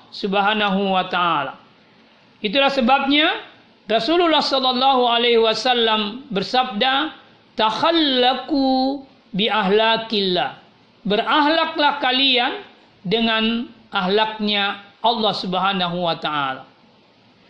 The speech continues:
Dari hadis ini kita bisa berkata bahwa yang menjadi ukuran akhlak yang terpuji bagi manusia adalah akhlaknya Allah Subhanahu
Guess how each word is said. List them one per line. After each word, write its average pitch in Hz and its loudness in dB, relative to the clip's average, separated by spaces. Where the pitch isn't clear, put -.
Dari 233 0
hadis 294 0
ini 269 -2
kita 214 -2
bisa 226 -2
berkata 285 0
bahwa 226 2
yang 247 2
menjadi 262 2
ukuran 294 0
akhlak 233 0
yang 208 -2
terpuji 220 0
bagi 208 0
manusia 320 0
adalah 220 0
akhlaknya 226 -2
Allah 247 0
Subhanahu 202 -2